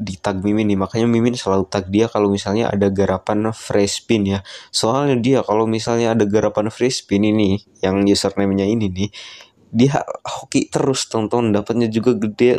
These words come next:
langsung withdraw dia kalau misalnya dapat garapan kayak gini. Mimin jadi penasaran nih, apakah dia di garapan kali ini hoki gitu. Soalnya Mimin kan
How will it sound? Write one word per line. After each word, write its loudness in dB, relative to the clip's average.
langsung 0
withdraw 0
dia 2
kalau 0
misalnya -2
dapat -2
garapan -2
kayak -6
gini. 0
Mimin 2
jadi 2
penasaran -2
nih, 0
apakah -4
dia 0
di 0
garapan -2
kali 0
ini -2
hoki -4
gitu. -12
Soalnya 0
Mimin 2
kan 2